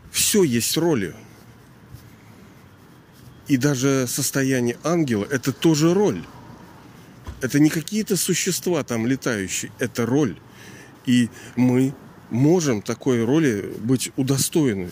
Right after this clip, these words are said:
если будем достойны быть удостоенными.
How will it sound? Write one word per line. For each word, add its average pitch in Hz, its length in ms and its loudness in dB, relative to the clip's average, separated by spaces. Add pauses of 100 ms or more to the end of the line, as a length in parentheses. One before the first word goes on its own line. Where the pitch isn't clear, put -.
если 127 400 -2
будем 139 380 0 (540)
достойны 110 640 -2 (1080)
быть 117 220 -2
удостоенными. 104 720 -4